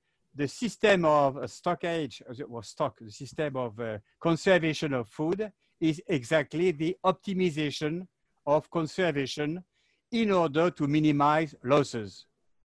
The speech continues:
We know in France, maybe twenty percent of food which have been, um, bought are wasted.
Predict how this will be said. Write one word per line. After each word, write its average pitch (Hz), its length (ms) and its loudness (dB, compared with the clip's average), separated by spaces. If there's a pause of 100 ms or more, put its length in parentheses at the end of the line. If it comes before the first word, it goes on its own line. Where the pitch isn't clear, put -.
(320)
We 135 260 4
know 160 320 2
in 151 240 0
France, 147 420 -4
maybe 147 260 0
twenty 170 380 -2
percent 151 600 -4
of 135 400 -2 (280)
food 123 540 -2 (260)
which 165 260 0
have 131 280 0
been, 120 340 -2 (320)
um, 107 720 -6 (260)
bought 156 480 0 (680)
are 143 320 4
wasted. 123 500 -2